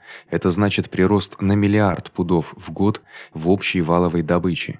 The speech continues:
И всего этого можно было бы добиться без большого труда. Почему нельзя было бы заняться этими делами нашим сельским ячейкам?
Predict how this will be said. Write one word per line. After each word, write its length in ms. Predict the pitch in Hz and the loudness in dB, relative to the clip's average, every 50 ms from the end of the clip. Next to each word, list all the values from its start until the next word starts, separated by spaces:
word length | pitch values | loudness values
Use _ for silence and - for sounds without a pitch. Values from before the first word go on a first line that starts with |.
| _ _ _ _ _ _ _ | _ _ _ _ _ _ _
И 80 | 82 | -4
всего 380 | 78 - - 98 92 95 95 95 | -2 0 0 2 2 4 4 4
этого 340 | 107 107 - 85 82 78 73 | 4 4 2 0 0 0 0
можно 340 | 82 92 104 101 98 98 | 2 0 0 2 0 0
было 260 | 92 87 101 101 98 87 | 0 2 2 2 2 2
бы 100 | 92 90 | 2 2
добиться 480 | 82 87 85 85 104 110 - - 90 | 2 2 2 2 0 0 0 -2 0
без 160 | 90 95 85 | 0 -2 -2
большого 440 | 80 95 87 82 - - 98 90 90 | 0 0 -2 0 -2 -2 -2 -2 -2
труда. 460 | 85 - - 101 92 87 80 64 - - _ _ _ _ _ _ _ _ | -4 -4 -4 -4 -2 -2 -4 -6 -6 -12 _ _ _ _ _ _ _ _
Почему 460 | - 113 - - - 123 127 131 123 | 0 2 2 4 4 4 4 6 4
нельзя 400 | 98 87 80 78 80 76 101 107 | 4 4 2 2 2 2 2 2
было 240 | 101 98 95 90 87 | 2 2 2 2 2
бы 120 | 80 90 | 2 2
заняться 500 | 78 85 87 90 98 101 95 - - - | 2 2 2 2 2 0 0 0 -2 -2
этими 340 | - 92 92 - - 82 156 | -2 -2 -2 -2 0 -2 0
делами 400 | 147 82 80 85 95 107 113 110 | 0 0 2 2 2 2 2 2
нашим 400 | 95 82 85 87 95 - 110 98 | 2 2 2 0 0 -2 -2 -4
сельским 460 | 87 - - 82 82 - - - 85 | -2 -2 -2 -2 -2 -4 -4 -2 -2
ячейкам? 640 | 87 85 95 95 - - 113 95 80 - - - - | -2 -2 -2 -4 -2 0 0 0 -2 -4 -10 -12 -14